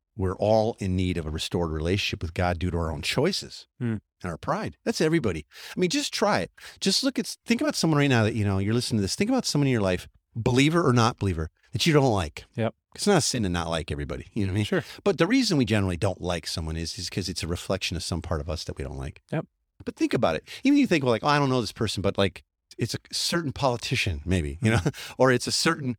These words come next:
Speaker 1: neighbor, or it's someone at work. I don't
Speaker 2: Sure.
Speaker 1: like that person. I don't like 'em." Okay. Image bearer?
Speaker 2: Yep.
Speaker 1: Creating God's image?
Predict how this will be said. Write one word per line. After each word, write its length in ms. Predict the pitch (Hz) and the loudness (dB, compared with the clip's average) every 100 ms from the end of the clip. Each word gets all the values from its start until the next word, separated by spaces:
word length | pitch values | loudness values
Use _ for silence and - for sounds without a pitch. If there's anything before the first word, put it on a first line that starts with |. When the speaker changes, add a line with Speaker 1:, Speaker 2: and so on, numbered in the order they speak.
| _ _ | _ _
Speaker 1:
neighbor, 560 | 123 143 135 101 73 - _ _ _ | 0 2 4 2 -2 -6 _ _ _
or 200 | 120 120 | 2 2
it's 100 | 117 | 2
someone 400 | - - 175 165 | 0 2 4 4
at 80 | 135 | 2
work. 360 | 120 90 - _ _ - | 0 0 -6 _ _ 0
I 60 | |
don't 80 | 226 | 2
Speaker 2:
Sure. 60 | 277 | 2
Speaker 1:
like 100 | 269 | 2
that 160 | 147 | 0
person. 280 | 104 - 78 - _ - | -2 -6 -8 -14 _ -2
I 80 | 143 | 0
don't 140 | 175 | 2
like 160 | 165 107 | 0 -2
'em." 100 | 80 - - _ _ | -8 -14 -20 _ _
Okay. 340 | 160 - 123 123 _ _ _ - | -2 2 0 0 _ _ _ -4
Image 260 | 120 165 | -2 0
bearer? 280 | 165 185 208 _ _ _ _ _ _ _ _ _ _ | 0 -2 -4 _ _ _ _ _ _ _ _ _ _
Speaker 2:
Yep. 180 | - - | -10 -2
Speaker 1:
Creating 260 | 165 160 147 | 0 4 4
God's 220 | 139 131 | 4 2
image? 260 | 170 196 | 0 -2